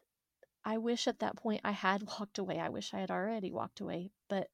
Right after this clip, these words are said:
it's really hard to wanna start over in therapy when you've laid all that groundwork and you've gone through some sessions where you maybe talked about some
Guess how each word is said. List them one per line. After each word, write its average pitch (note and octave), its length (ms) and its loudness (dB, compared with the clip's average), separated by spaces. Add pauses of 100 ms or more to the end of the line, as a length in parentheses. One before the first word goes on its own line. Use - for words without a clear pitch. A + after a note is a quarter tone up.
(420)
it's G#3 140 -6
really B3 260 4
hard G#3+ 280 2
to G3 60 2
wanna F#3 240 0
start F#3 300 0
over F#3 220 0
in F3+ 140 -6
therapy F3+ 440 -2
when F3 200 0
you've F#3+ 180 0
laid F#3+ 200 2
all G#3+ 120 4
that G3 180 2
groundwork F3 640 0
and G3 140 2
you've G3 160 -2
gone F#3+ 200 0
through G3+ 140 -4
some F3+ 220 -4
sessions F#3 440 0
where F3 120 -2
you F3+ 160 0
maybe F#3 200 0
talked F3 320 -2
about F3+ 320 -2
some E3+ 460 -4